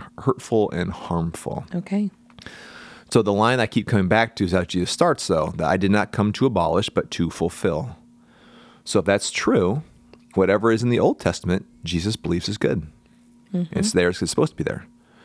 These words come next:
Speaker 1: But perhaps what he's saying is, "You don't understand what we wrote. So we need, I need to re-explain it to you." So the first half of the sermon is around how we think. The second half is around then how we walk it out.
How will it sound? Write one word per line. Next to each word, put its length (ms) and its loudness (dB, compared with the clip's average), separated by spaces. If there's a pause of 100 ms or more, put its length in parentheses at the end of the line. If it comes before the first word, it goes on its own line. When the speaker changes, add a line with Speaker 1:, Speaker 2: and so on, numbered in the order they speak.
(360)
Speaker 1:
But 220 -2
perhaps 400 2
what 80 2
he's 160 0
saying 260 2
is, 300 -2
"You 160 2
don't 180 2
understand 760 -2 (500)
what 180 -2
we 120 -4
wrote. 240 0 (560)
So 160 -2
we 100 2
need, 260 2
I 100 0
need 120 2
to 140 -2
re-explain 760 -2
it 200 -12
to 120 2
you." 300 -4
So 120 -2
the 60 0
first 360 0
half 180 2
of 40 -10
the 60 -6
sermon 380 0
is 80 -2
around 400 0 (440)
how 140 2
we 140 -2
think. 400 -2 (600)
The 80 -6
second 320 2
half 260 0
is 100 -2
around 220 0
then 140 -2
how 240 -2
we 200 -2
walk 400 -4
it 80 -12 (100)
out. 120 -10